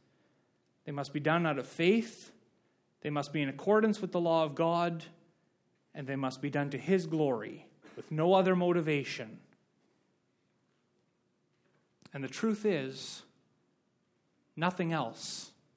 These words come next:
will suffice. Not even a majority. Having two out of three in this case is not good enough. God has set His standard. He will not compromise that standard,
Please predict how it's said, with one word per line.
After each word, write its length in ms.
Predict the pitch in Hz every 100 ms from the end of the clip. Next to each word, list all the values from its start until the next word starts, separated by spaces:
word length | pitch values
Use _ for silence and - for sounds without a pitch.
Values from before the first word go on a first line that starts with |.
| _ -
will 100 | 123
suffice. 800 | - - 123 110 - - - - _ _ _ _ _ _ - - - _ _ -
Not 200 | 117 147
even 180 | 156 156
a 40 |
majority. 720 | 143 131 151 147 127 110 - - _ _ _ _
Having 280 | 147 139 131
two 180 | 175
out 140 | 165 156
of 80 | 143
three 200 | 175 170
in 100 | 160
this 160 | -
case 280 | - 170 160
is 140 | 143
not 220 | 160 151 139
good 140 | 160
enough. 520 | 151 120 - - - _ - _ -
God 300 | 175 202 180
has 200 | 180 170
set 160 | 175
His 180 | 165 156
standard. 600 | - 165 151 131 110 120 - - -
He 80 | 170
will 160 | 185
not 240 | 196 156 -
compromise 640 | - 190 202 208 202 190
that 200 | 196 185
standard, 640 | - 196 196 190 196 196